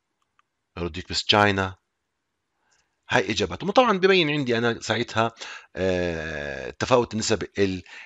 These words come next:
ال-، الإجابات، تفاوت نسب الإجابات. فبكل بساطة هاي ال-، ال-، ال-، الأداة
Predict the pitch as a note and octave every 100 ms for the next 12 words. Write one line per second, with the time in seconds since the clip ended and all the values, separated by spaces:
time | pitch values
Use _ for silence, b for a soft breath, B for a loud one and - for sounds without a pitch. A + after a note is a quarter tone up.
0 | B F#2 F#2 E2+ - F#2 E2+ E2+ F2 D#2+
1 | D2 - E2 G#2 D#2+ F#2+ G2 F2 B B
2 | _ F2 D#2 D#2 D2+ - D3 F3+ F3 -
3 | G#2+ B2+ - G3 C3+ - A2+ C#3+ C3+ E3+
4 | E3+ E3+ - A#2 A#2 - G#2 G2+ F#2 G2+
5 | G2 F#2 B B B - G2 A2+ C3 C3+